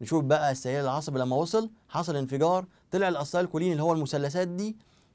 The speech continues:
ووصل للمستقبل الخاص اللي هو قدامكم في غشاء الليفة، فسبب الإثارة، فأصبح دخول أيونات الصوديوم للداخل بكمية كبيرة جدًا، فأصبح السطح الداخلي مو-، موجب والخارجي سالب، عكس اللي احنا قلناه قبل كده في حالة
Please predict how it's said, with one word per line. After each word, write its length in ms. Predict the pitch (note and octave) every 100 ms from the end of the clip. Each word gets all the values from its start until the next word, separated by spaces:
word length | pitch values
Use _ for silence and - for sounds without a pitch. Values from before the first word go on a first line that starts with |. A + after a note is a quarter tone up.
| _
ووصل 320 | - C#3+ F#3+ F3
للمستقبل 560 | D3+ C#3+ C3 F3 E3
الخاص 440 | D3 C3+ F3 F3+ -
اللي 160 | B2+
هو 180 | D3+ D3+
قدامكم 500 | B2+ D#3 E3 E3+ E3
في 220 | E3 C#3
غشاء 280 | A#2+ - D3+
الليفة، 440 | C3+ D#3 D#3+ D#3+ E3 - _
فسبب 460 | - B2 E3+ D3 C3+
الإثارة، 560 | A#2+ B2 D#3+ D#3+ E3 E3 _ _
فأصبح 600 | - C#3 D#3+ C3 C#3+ - _ _ _ -
دخول 520 | B2+ C3 F#3 F#3 - -
أيونات 300 | C3 C#3 E3
الصوديوم 500 | D3 F3 E3 E3+ C#3+
للداخل 440 | B2 C3 D#3 C3+
بكمية 340 | A#2+ B2+ C#3 E3+
كبيرة 220 | E3 E3+
جدًا، 400 | F3+ E3 F3+ F#3 - _
فأصبح 500 | - D3+ D#3+ D#3 - _ _ -
السطح 320 | - E3 E3
الداخلي 560 | C3 A#2 B2 D3+ B2+ G#2
مو-، 240 | C#3 E3+ - -
موجب 340 | B2+ D#3+ E3+ D#3
والخارجي 460 | C3+ C3+ C3+ D3
سالب، 320 | C3 D3+ D3+ A#2
عكس 520 | D3+ F3+ - - - _
اللي 120 | - D3+
احنا 160 | C#3+
قلناه 240 | A#2+ C3+ C#3
قبل 140 | B2
كده 320 | B2+ C#3 C#3 - _
في 120 | -
حالة 300 | A#2 C#3 C3+